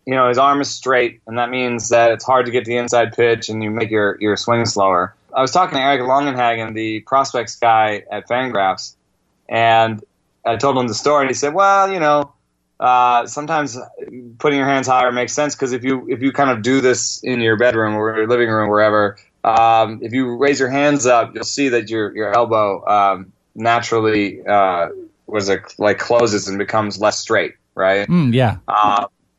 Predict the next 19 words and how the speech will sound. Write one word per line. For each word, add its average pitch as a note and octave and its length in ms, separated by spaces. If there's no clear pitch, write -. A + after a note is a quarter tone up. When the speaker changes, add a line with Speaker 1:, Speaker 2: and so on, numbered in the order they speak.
Speaker 1:
so A#2+ 680
maybe C3 340
that C3 180
would A2 240
put C#3 160
more B2+ 180
flex - 560
into, A#2 800
um, G#2 500
into B2 280
his A2+ 180
swing D3 640
and, A2+ 600
uh, A2 400
help A#2+ 260
him A2+ 500
make B2 200
more A2+ 200
contact B2+ 680